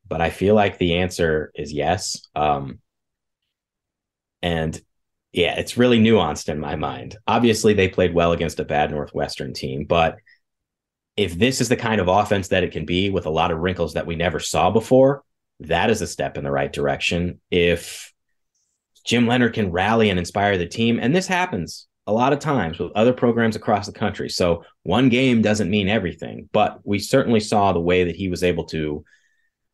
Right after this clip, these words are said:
command respect and demand accountability. I think that's the other thing. And he made that clear during the week as well, that you've got to execute and be accountable for your mistakes. The coaching staff will as well. Jim didn't call the best of games the last two weeks. They gave up eighty-six points,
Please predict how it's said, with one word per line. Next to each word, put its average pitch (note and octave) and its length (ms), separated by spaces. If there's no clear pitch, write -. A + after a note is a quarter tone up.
command A#2+ 520
respect A2 640
and A2 220
demand A2 580
accountability. F#2 840
I D#2+ 60
think A#2+ 280
that's G#2+ 240
the F2+ 140
other F2 160
thing. C2 260
And E2 80
he A2+ 100
made C#3 240
that D#3+ 240
clear F#2+ 220
during D#2 260
the D#2+ 80
week G2+ 200
as A#2+ 120
well, C3+ 400
that F#2 140
you've D#3 200
got F#3+ 140
to D#3+ 120
execute B2 420
and G2 100
be G#2 120
accountable F2+ 480
for F2 160
your F2 200
mistakes. - 560
The D#2+ 100
coaching D3+ 360
staff A#2 280
will A2 220
as E2+ 100
well. F2+ 400
Jim C3+ 220
didn't A2 200
call F#2+ 200
the F2+ 60
best F2 280
of E2+ 120
games F2 300
the E2 140
last D#2+ 300
two F2+ 100
weeks. E2 240
They E2+ 100
gave G2+ 160
up G#2 160
eighty-six A3 400
points, - 460